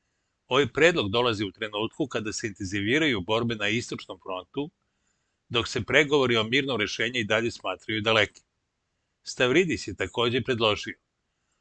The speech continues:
odlaganje ukrajinskog članstva u Evropskoj uniji na pet godina, dok bi članstvo u natou moglo da bude pomereno za najmanje deceniju.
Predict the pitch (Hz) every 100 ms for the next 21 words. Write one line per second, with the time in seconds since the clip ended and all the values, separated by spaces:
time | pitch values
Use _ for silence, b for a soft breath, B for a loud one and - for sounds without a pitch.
0 | _ - 104 110 117 135 185 127 101 -
1 | 117 98 101 - 113 107 - 104 101 95
2 | - 101 101 113 120 120 101 - 117 98
3 | 95 90 98 127 - _ _ _ _ _
4 | _ 117 110 110 - 131 160 - 135 123
5 | 131 - 131 120 120 120 107 117 101 110
6 | 110 123 117 98 101 104 110 113 107 98
7 | - 104 -